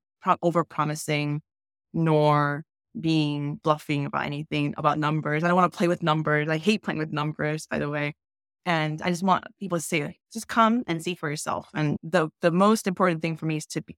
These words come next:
make people ha-, have a good experience with other people who are in the event. So, for example, it doesn't matter if it's a thousand people or ten thousand people, as long as the people who are in that small group or big group, if they're good people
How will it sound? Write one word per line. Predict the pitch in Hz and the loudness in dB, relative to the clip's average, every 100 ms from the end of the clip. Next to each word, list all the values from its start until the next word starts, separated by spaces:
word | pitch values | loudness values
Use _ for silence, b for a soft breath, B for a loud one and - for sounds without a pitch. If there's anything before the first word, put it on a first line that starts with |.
| - | -4
make | 175 175 | -2 -2
people | 160 160 156 | -4 -2 -4
ha-, | 160 - | -4 -6
have | - 156 | -4 -4
a | 147 | -2
good | 165 | 0
experience | 151 - - 147 143 | 0 -2 -4 -4 -4
with | 156 - | -6 0
other | 185 170 | 2 2
people | - 156 - 139 147 - _ - | -2 -10 -6 -6 -8 -14 _ -2
who | |
are | 165 | 0
in | 165 160 | 2 -2
the | 147 | -4
event. | - - - - _ _ | -8 -10 -12 -18 _ _
So, | 175 | -2
for | 180 | 2
example, | 165 160 151 - 143 - _ _ - | 2 0 -4 -4 -8 -12 _ _ -4
it | |
doesn't | 226 233 | 0 2
matter | 190 202 202 | 4 4 4
if | 175 175 | 2 0
it's | 170 | 0
a | |
thousand | 180 180 165 | 2 2 0
people | 156 165 - 151 | -4 -8 -4 -2
or | 147 156 151 139 | 0 0 0 -2
ten | - 180 | -2 0
thousand | 156 151 147 | 2 0 -2
people, | 147 156 - 107 170 - _ | -6 -6 -6 -8 -10 -16 _
as | 175 165 | -2 2
long | 202 262 | 4 4
as | 196 165 - - | 4 0 -4 -14
the | 226 | -6
people | - 190 165 156 151 156 _ | -2 0 0 0 -2 -6 _
who | - | -2
are | 170 | 0
in | 185 190 180 160 151 | 2 2 2 -2 -2
that | 165 151 - - | 0 0 -2 -12
small | - 175 156 | -4 0 0
group | 139 165 156 | 2 0 2
or | 151 | 0
big | 113 160 160 | 0 -2 -2
group, | 160 147 - _ _ _ | -2 -2 -6 _ _ _
if | 185 180 - | -8 -6 2
they're | 175 165 - | 2 2 2
good | 185 247 | 0 0
people | - 233 247 269 311 | -2 -2 0 -2 -4